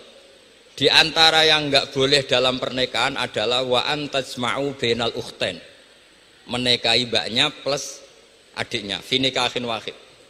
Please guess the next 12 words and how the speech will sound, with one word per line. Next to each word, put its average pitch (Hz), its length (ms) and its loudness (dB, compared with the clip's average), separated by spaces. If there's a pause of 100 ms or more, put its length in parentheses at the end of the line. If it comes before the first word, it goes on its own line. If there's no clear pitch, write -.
tahta 127 400 -2
rajulin 117 320 -4
wahid. 101 240 -8 (560)
Jadi 107 240 -2
nggak 98 160 -2
boleh 110 320 0 (600)
mempoligami 127 1200 0
mbak 131 380 2
bersama 113 420 -2
adiknya. 87 360 -10 (1200)
Kalau 202 260 4
kita 220 320 0